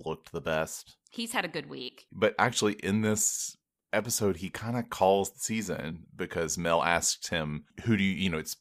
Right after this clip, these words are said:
Speaker 1: six weeks in, who do you think's gonna win?" He's like, "Oh, the money's on Nancy."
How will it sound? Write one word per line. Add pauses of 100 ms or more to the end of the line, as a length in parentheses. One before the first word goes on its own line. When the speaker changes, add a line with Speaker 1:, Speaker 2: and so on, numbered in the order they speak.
(120)
Speaker 1:
six
weeks
in,
who
do
you
think's
gonna
win?"
He's
like,
"Oh,
the
money's
on
Nancy."